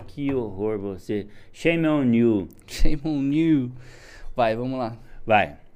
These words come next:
Speaker 2: Alugar.
Speaker 1: Shame on you quer dizer
Speaker 2: O quê?
Speaker 1: que vergonha. Gente, eu tô gastando nos inglês hoje, viu?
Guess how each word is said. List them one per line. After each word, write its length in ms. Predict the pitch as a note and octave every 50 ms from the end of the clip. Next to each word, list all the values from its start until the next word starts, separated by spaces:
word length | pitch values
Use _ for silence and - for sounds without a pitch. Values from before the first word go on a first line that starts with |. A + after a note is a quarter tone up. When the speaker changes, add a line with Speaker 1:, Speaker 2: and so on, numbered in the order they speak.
| - -
Speaker 2:
Alugar. 640 | A#2 C#3+ D#3+ E3 D#3 D3+ E3 E3 F3+ G3+ A3+ A#3+ - - - - - - - -
Speaker 1:
Shame 400 | - - - - C3 C#3 C#3 C#3+
on 160 | C3+ B2+ B2 A#2 A#2
you 140 | A#2 B2+ C3+
quer 180 | - C3+ A#2+ A2+
dizer 420 | G#2+ G#2 - A2+ A2 A2+ A2 A2
Speaker 2:
O 40 | A#2+ B2
quê? 20 | B2 - - - - _ _ _ _ _
Speaker 1:
que 160 | _ - G#2 F#2+
vergonha. 680 | F#2+ G2+ G2 F2+ F2 E2+ E2 F2 E2+ E2 E2 D#2+ - _ - -
Gente, 260 | F#2+ C3 - - -
eu 60 | -
tô 100 | - F2+
gastando 580 | E2 E2 F#2 - - - - - F#2+ F2 F2+ F2
nos 260 | F2 F2 F2+ E2 D#2
inglês 580 | F2+ F#2 F2 D#2 D#2+ F2+ F2 F2 F2 E2+ D#2 E2
hoje, 300 | F2 F2+ F2+ E2 E2 F2+
viu? 240 | E2 F2 F#2+ F#2